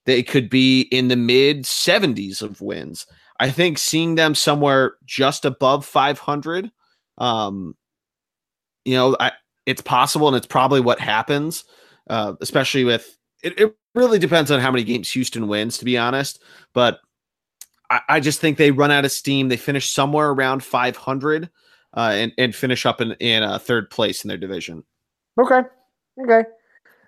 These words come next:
Speaker 2: The, the next, I'm gonna, I'll, I'll give you my third. I'll
Speaker 1: Yep.
Speaker 2: give you my third team, and I'm
Speaker 1: Mm-hmm.
Speaker 2: back and forth, and I'm gonna hate to do it, but I'm gonna take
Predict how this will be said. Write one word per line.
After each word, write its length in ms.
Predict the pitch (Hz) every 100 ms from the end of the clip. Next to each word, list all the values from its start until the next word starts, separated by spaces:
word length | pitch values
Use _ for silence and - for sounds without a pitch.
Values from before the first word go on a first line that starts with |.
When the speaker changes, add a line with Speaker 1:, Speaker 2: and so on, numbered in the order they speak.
| _
Speaker 2:
The, 120 | - -
the 120 | 165
next, 400 | 180 208 226 - -
I'm 100 | 185
gonna, 120 | 185
I'll, 220 | 165 170 147
I'll 120 | 196 180
give 180 | 196
you 100 | 170
my 160 | 175 156
third. 580 | 147 - 180 165 143 139 _ _ _ _
I'll 100 | 170
Speaker 1:
Yep. 100 | 151
Speaker 2:
give 120 | 175 160
you 320 | 160 151 139 139
my 160 | 175
third 260 | 175 151 127
team, 220 | 120 107 -
and 100 | 147
I'm 140 | 151
Speaker 1:
Mm-hmm. 80 | 143
Speaker 2:
back 300 | 156 160 170
and 120 | 165
forth, 480 | 131 147 131 127 _ _ _ _ _ _ _ _ _ _ _ _ _ _ _ _
and 100 | 156
I'm 140 | 151 156
gonna 180 | 156
hate 300 | 131 139 180
to 80 | 147
do 220 | 143 160
it, 160 | 131 120 147
but 120 | 151
I'm 140 | 143
gonna 200 | 139 147 -
take 560 | - - 202 208 -